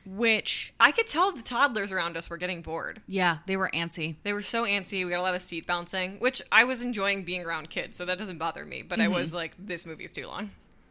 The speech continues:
Speaker 1: Yeah. By at least, I think, twenty minutes, which is, oof,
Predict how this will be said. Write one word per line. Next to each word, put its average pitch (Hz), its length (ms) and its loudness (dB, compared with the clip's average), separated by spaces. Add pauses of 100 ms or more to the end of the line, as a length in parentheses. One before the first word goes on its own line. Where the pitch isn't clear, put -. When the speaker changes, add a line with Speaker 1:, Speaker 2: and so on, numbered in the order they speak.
(580)
Speaker 1:
Yeah. 151 260 -2 (580)
By 175 420 4 (260)
at 202 200 2
least, 185 240 -2
I 175 80 -4
think, 175 180 -6
twenty 151 240 -6
minutes, 156 320 -6
which 175 140 -4
is, 180 280 0 (840)
oof, 170 300 -4